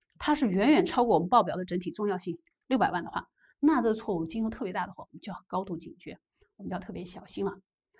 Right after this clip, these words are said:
好，这就是要求调查。那接着呢，我们在第二章的时候给大家说过，我们的错报呢有三类，一个是推断错报，一个是判断错报，一个是事实错报。推断错报它是虚的，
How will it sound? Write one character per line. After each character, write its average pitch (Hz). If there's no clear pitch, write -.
好， 226
这 214
就 185
是 -
要 180
求 180
调 170
查。 -
那 320
接 359
着 302
呢， 175
我 190
们 202
在 233
第 254
二 208
章 233
的 240
时 -
候 185
给 -
大 180
家 226
说 269
过， -
我 190
们 208
的 277
错 277
报 185
呢 180
有 175
三 262
类， -
一 175
个 180
是 202
推 -
断 202
错 -
报， 160
一 214
个 240
是 -
判 -
断 175
错 -
报， 160
一 190
个 214
是 -
事 -
实 -
错 -
报。 -
推 -
断 349
错 -
报 175
它 247
是 -
虚 -
的， -